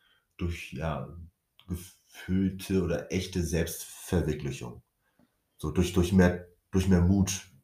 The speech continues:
durch, äh, Dinge, die ich unternommen habe, um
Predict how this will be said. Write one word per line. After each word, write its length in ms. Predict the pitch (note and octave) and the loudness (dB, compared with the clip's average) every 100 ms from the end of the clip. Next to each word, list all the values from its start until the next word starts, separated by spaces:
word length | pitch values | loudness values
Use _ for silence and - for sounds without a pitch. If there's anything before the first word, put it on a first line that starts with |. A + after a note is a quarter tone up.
| _ _ _ _ _ _ _ _ _ | _ _ _ _ _ _ _ _ _
durch, 840 | F2+ E2+ F2 E2+ - - - - - | -2 2 2 0 -6 -10 -10 -12 -6
äh, 240 | F2+ F2 E2 - | -2 -2 0 6
Dinge, 240 | G#2+ G#2+ | 8 8
die 120 | G2 | 4
ich 80 | G2 | 2
unternommen 680 | F#2+ F#2+ F2+ G2 A2+ A2+ G#2 | 2 4 6 6 6 4 4
habe, 600 | G2+ G2 G2 G2 G2 - | 4 6 4 2 -2 0
um 540 | G2+ G#2 G2+ G2 G2+ | 0 0 -2 -8 -12